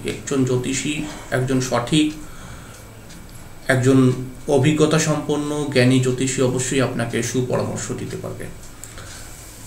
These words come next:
তো যাই হোক, আজকে আমার আলোচনার বিষয়বস্তু হচ্ছে প্রেম, এবং তার সঙ্গে সঙ্গে আমি অবশ্যই এটাও আপনাদেরকে বোঝাবো যে প্রেম করে বিবাহ করলে পারে কীরকমভাবে সমস্যা আসে, বা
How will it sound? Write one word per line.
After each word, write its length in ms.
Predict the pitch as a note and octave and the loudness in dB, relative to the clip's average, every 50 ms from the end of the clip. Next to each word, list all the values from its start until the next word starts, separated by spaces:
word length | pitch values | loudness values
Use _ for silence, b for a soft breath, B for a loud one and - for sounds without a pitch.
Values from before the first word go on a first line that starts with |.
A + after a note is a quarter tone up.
| - | 6
তো 100 | - C3 | 8 10
যাই 180 | B2+ D3+ E3 E3 | 12 12 12 12
হোক, 220 | F3+ G3+ G3+ E3+ - | 12 12 12 10 8
আজকে 320 | C3 C#3 C3+ C3 C#3+ D#3 | 8 8 8 10 10 10
আমার 260 | D#3 D3+ D3 D3 D3 - - - | 10 12 12 12 10 10 8 8
আলোচনার 460 | C#3 C#3+ D#3 E3 D#3+ F3 F3 F3+ F3 | 8 8 8 8 8 8 8 8 10
বিষয়বস্তু 560 | E3 F3 E3+ F#3 F#3 F#3 F#3 F#3 F#3 F#3 - G3 G3 | 10 10 10 10 10 10 10 10 8 8 8 6 6
হচ্ছে 200 | F#3+ - F#3+ - | 8 8 8 6
প্রেম, 460 | - - B2+ B2 A2+ A#2 A#2+ B2 - - - - - | 8 8 6 6 6 6 4 0 -2 -4 -6 -4 0
এবং 300 | - C#3 C3+ C3+ C3 C3 B2+ | 2 4 4 6 4 4 6
তার 140 | C3 C3 | 4 4
সঙ্গে 320 | C3 - - D#3+ D3+ D#3+ E3 | 4 4 2 2 4 4 2
সঙ্গে 280 | E3 E3+ E3+ E3 F3 | 4 6 6 6 8
আমি 340 | E3 C3+ B2 B2+ B2+ B2 B2 | 8 8 8 8 6 6 6
অবশ্যই 540 | B2 A2+ A#2 B2 B2+ - - E3+ E3+ F3 E3+ E3 - - - - - | 4 4 2 2 2 4 6 6 6 6 6 2 -2 -4 -8 -4 -2
এটাও 260 | C3+ C3 B2+ D#3 F#3 - - | 0 4 6 6 6 6 4
আপনাদেরকে 380 | C3+ C3 B2 A#2 A#2 A2+ - | 4 2 2 2 0 0 -2
বোঝাবো 440 | A#2 A2+ A#2 A2+ A#2+ A2+ A#2 A#2+ A#2+ | 0 0 0 0 0 0 0 0 0
যে 120 | B2 A#2+ A2+ A2 - - - | 0 0 0 0 -4 -8 -2
প্রেম 360 | - D3 D3 D3+ D#3 D#3+ D#3+ E3 - - - - - - | 2 4 6 6 6 6 4 2 0 -2 -6 -10 -6 2
করে 260 | - C3 C3 C3 B2+ B2+ | 6 8 8 10 8 8
বিবাহ 520 | B2 B2+ B2 B2 C3 C3 C3 C3 C#3 C3+ C3 - | 6 6 6 6 6 6 4 2 0 -2 0 2
করলে 280 | C3 C3 C3 C3+ C3 | 4 4 6 4 4
পারে 240 | B2+ C3+ - A2 - - - - - B B B B B B B B B B B B B - - - - - - | 2 2 2 0 0 -2 -6 -10 -14 B B B B B B B B B B B B B -14 -16 -16 -16 0 6
কীরকমভাবে 600 | F3 F#3 G3 G3+ - F3+ G3+ F#3+ D#3+ D3+ C#3 C#3 C3 | 10 10 10 10 10 8 6 6 6 6 4 4 4
সমস্যা 440 | - - A#2 A#2 A2+ - - - | 2 2 0 0 0 -2 -2 -2
আসে, 260 | - - - - - - - - - - - - - - - - - - | -2 -2 -2 -4 -4 -4 -8 -10 -14 -14 -16 -16 -16 -18 -18 -10 0 4
বা 80 | A#2+ | 4